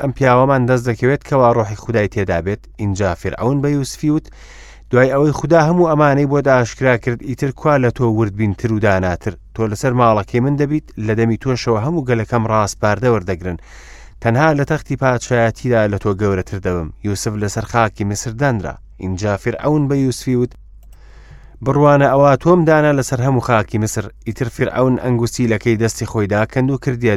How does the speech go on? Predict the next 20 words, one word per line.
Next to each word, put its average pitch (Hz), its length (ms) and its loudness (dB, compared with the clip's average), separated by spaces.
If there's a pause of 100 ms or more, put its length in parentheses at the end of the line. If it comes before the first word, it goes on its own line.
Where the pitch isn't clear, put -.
دەستی 104 300 -4
یوسف. 95 280 -4 (560)
هەروەها 117 360 4 (160)
جلوبەرگی 120 560 -2
کەتانی 120 500 2
ناسکی 110 440 2
لەبەر 113 260 2
کرد 107 200 -4
و 104 200 -4
تەوقێکی 117 560 -2
زێڕیشی 98 480 -2
کردە 107 280 -2
مل. 85 120 -4 (400)
پاشان 131 400 2
سواری 120 500 2
دووەم 104 200 2 (100)
گالیسکەی 101 500 -2
خۆی 139 220 -2
کرد 147 160 -2
و 151 120 0